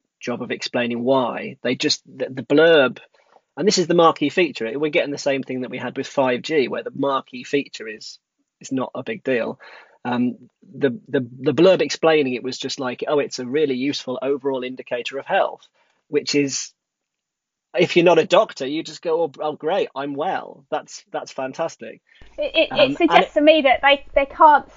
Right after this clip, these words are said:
Speaker 2: say what they want to say because they'd be making claims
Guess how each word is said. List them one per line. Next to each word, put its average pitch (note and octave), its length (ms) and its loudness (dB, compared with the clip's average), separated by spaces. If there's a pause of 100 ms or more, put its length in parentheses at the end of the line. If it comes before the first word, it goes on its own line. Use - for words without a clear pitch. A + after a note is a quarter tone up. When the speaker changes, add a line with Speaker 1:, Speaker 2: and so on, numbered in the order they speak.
(140)
Speaker 2:
say A3 520 2 (120)
what A#3+ 160 2
they A#3+ 140 2
want A#3+ 320 -4
to A#3 120 -14 (100)
say G#3+ 280 -4
because G#3 320 -14
they'd G#3 180 -10
be A3 100 -10
making A3 340 -12
claims G#3+ 400 -12